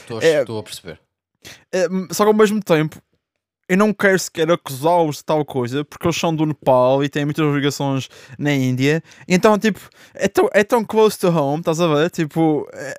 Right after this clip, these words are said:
Speaker 2: é tipo, ok, ah, ah, estás a dizer que eles, que eles vão comprar bikes porque são, porque
Speaker 1: Como é que se chama a
Speaker 2: têm
Speaker 1: banda? Estou, estou aqui a fazer investigação.
Speaker 2: Underside.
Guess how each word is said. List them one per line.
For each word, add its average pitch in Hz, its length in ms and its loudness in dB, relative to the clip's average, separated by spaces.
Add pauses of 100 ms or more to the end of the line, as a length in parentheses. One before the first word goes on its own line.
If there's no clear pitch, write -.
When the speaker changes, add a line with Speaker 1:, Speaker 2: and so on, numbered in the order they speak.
Speaker 2:
é 175 120 2
tipo, 185 280 0
ok, 190 220 2
ah, 160 300 2
ah, 151 100 2
estás 160 180 -4
a 180 60 2
dizer 156 180 -2
que - 80 -2
eles, 160 160 0
que - 100 -4
eles 147 100 2
vão 156 140 0
comprar 151 360 2
bikes 147 320 0
porque - 240 -8
são, 151 380 -4
porque - 440 -20
Speaker 1:
Como 135 180 -4
é 135 40 -6
que - 60 -6
se 170 60 4
chama 165 100 4
a - 40 2
Speaker 2:
têm - 80 0
Speaker 1:
banda? 107 420 -6
Estou, 113 260 -6
estou 107 160 -6
aqui 104 160 -8
a 98 40 -6
fazer 98 300 -8
investigação. 98 640 -6 (520)
Speaker 2:
Underside. 127 800 0